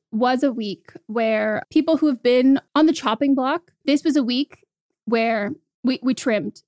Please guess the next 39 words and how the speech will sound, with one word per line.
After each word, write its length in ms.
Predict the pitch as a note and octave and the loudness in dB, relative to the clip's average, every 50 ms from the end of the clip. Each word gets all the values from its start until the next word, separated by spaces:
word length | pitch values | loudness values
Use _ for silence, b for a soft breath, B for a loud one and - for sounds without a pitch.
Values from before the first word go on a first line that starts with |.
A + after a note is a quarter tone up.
| _ - | _ -6
We 140 | A#3 B3+ | -4 -4
snip, 260 | - - - C#4 - - | -2 -2 -2 -2 -2 -2
snip. 300 | - - D4+ E4+ G4+ - _ _ _ - | 0 2 2 2 0 -2 _ _ _ -2
You 80 | C4 | 0
might 160 | B3 B3 B3+ | 0 2 2
notice 320 | C4+ C4 C4+ C4+ C#4+ C#4+ - | 2 2 4 4 2 2 0
if 120 | C4 A3+ A3+ | -2 -4 -2
you 220 | A#3 B3 C4 A#3+ | -2 -2 -2 -2
can 140 | - C4+ A#3 | -2 -2 -2
no 120 | A#3+ C4 | 0 0
longer 220 | C#4+ D4 C#4+ C#4 C4+ | 0 0 0 0 -2
find 240 | - C4+ C4+ C4+ | -2 0 2 2
our 120 | C4 A3+ G#3+ | 2 2 0
account, 560 | G#3 G#3+ - - A#3+ B3+ D#4 A#4+ C5+ - - - - _ _ _ - | 0 -2 -4 -4 -2 -2 -2 -2 -4 -6 -10 -12 -12 _ _ _ 2
either 200 | C#4 C4 C4+ C#4+ | 4 4 4 4
you 180 | C4+ B3 C4 | 4 4 4
have 100 | B3+ G#3+ | 4 4
been 160 | B3 B3 B3 | 2 2 2
consistently 600 | - A#3 A3 - - D#4 C#4+ - - D#4 C#4 C#4+ | 4 2 2 4 4 2 2 4 2 2 4 4
voting 380 | B3 A3+ A#3+ A#3+ B3 B3 B3 B3 | 4 4 4 4 4 4 4 4
wrong 380 | A3 G3+ G3+ G#3+ C4 D#4+ F4 F4+ - _ - | 4 4 2 4 4 4 2 2 -2 _ -2
every 220 | B3+ B3+ A#3 C4 B3+ | 0 2 2 2 2
single 240 | C#4 B3 A3+ A3+ | 2 4 2 2
time 440 | A3 B3 A3+ G#3+ A3+ A#3+ C#4 D4+ D#4 - | 2 2 0 2 4 4 4 4 4 2
since 180 | - C4 A#3+ - | 2 2 2 2
the 60 | A3+ | 2
podcast 360 | - A#3 A3 G#3+ - A3 A3 | 2 0 2 2 2 0 0
started 400 | - - G#3 G#3 G#3+ B3 D4+ C#4 - | 2 0 0 2 2 2 0 0 0
and 200 | G#3+ G#3+ G#3+ A3 | 0 2 2 2
have 220 | A3 G3+ G3 - - | 2 0 -2 0 2
never, 500 | A#3+ B3 B3 B3 A3+ A3 G3+ F#3 - - _ _ _ - | 2 2 4 2 2 0 0 -2 -2 -8 _ _ _ 0
ever 200 | A#3+ A#3 A3+ A#3 | 0 2 2 0
sent 220 | - A#3+ A3+ A3 | 0 2 2 2
us 100 | A3+ A3 | 2 2
a 20 | A#3+ | 2
message 320 | A#3 A#3 A3+ B3+ A3+ - | 2 2 2 0 -2 -4
to 60 | - | -2
correct 240 | - A#3+ A#3 A#3 - C#4+ | -2 0 0 0 0 -2
yourself, 300 | C#4 - D4+ D#4 F4 | -2 0 0 0 0